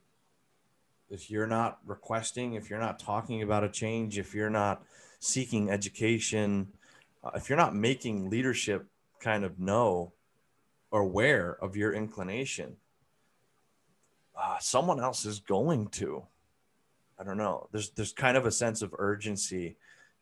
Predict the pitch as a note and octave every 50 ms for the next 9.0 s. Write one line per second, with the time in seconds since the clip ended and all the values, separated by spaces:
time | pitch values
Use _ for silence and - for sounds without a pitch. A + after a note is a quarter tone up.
0 | _ - G2 F#2 - F#2+ F#2+ G2 G2 G2+ F#2+ - - - G#2 G2+ G2 F#2 - -
1 | - - F#2 F#2+ F2+ - F#2+ F2 F2 F2 F#2 F#2 G2 G2 F#2 - - - G2 F#2+
2 | F#2 F#2+ - - - _ _ _ _ _ _ _ _ _ _ _ _ _ _ _
3 | - F#2+ F2+ F2+ F2 E2+ E2+ E2 E2 E2 E2+ F2 _ _ _ _ _ _ _ _
4 | _ _ _ _ _ _ _ _ _ _ _ _ _ _ _ _ _ _ _ _
5 | _ _ _ _ _ _ _ _ _ _ _ _ _ _ _ _ _ _ _ _
6 | _ _ _ _ _ _ _ _ _ _ _ _ _ _ _ - A#2+ B2 C3 F#3
7 | F3+ - - D3 B2 - - B2 A2+ A2 G#2+ G#2 G2+ - - - G#2 G2+ F#2+ F#2+
8 | F2 - - - F#2+ F#2 F#2 F2+ F2+ F2+ F#2 F#2 F#2 F2+ E2+ - - F2+ E2